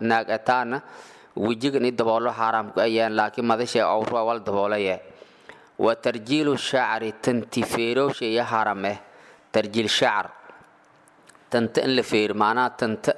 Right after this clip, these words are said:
in la shanleeyo, amba, yani, sh-, wal, wal, wal haab yaraato, la kasuubi, may la raay, ama la jijiido, ama la gagaabi, wal kasta xaaraam waay. Yani, in aad madaga taabato,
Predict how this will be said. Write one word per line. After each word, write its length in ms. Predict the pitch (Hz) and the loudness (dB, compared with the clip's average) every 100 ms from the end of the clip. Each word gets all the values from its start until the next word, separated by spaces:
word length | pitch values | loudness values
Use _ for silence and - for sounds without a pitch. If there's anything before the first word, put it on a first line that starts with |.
| 127 | 0
in 580 | 131 120 113 - 65 - - | 0 -2 -6 -10 -16 -16 -4
la 240 | 107 113 | 4 6
shanleeyo, 840 | 117 - 117 110 113 120 123 123 - - - - - - | 6 4 0 2 4 4 4 2 -2 -12 -20 -20 -6 0
amba, 1120 | 113 107 117 117 113 113 117 113 113 110 - - - - | 2 2 2 2 2 2 0 0 0 -2 -4 -20 -10 2
yani, 460 | 107 113 117 113 | 4 4 4 0
sh-, 160 | 110 - 110 | 0 -4 -2
wal, 180 | 113 - 104 | -2 -2 -2
wal, 300 | 113 113 92 | 0 0 0
wal 300 | 110 117 85 | 0 0 -2
haab 340 | - 120 104 | 2 2 2
yaraato, 600 | 110 120 117 113 - 107 - - - - | 0 2 2 -2 -2 -4 -4 -20 -20 -4
la 100 | 107 | -4
kasuubi, 720 | - 107 - 139 120 117 98 | -2 -4 -2 -4 -4 -4 0
may 160 | 110 113 | 0 0
la 140 | 107 | 0
raay, 340 | 101 110 107 101 | 0 0 0 -2
ama 160 | 110 | -2
la 100 | 107 | -2
jijiido, 520 | 123 120 107 113 117 | -2 -2 0 2 2
ama 100 | 107 | 2
la 80 | 113 | 0
gagaabi, 480 | 120 117 104 110 107 | 0 0 2 2 2
wal 160 | 110 107 | 0 -2
kasta 360 | - 139 - | -2 -4 -2
xaaraam 520 | - 113 110 120 113 | 2 2 4 2 -2
waay. 300 | 92 90 82 80 - - - - - | 0 -2 -2 -8 -18 -20 -20 -20 0
Yani, 320 | 82 98 110 | 4 4 2
in 80 | 104 117 | 2 2
aad 160 | 107 104 | 2 2
madaga 320 | 110 117 107 | 2 2 0
taabato, 580 | - 113 110 104 120 | 0 0 0 -4 -2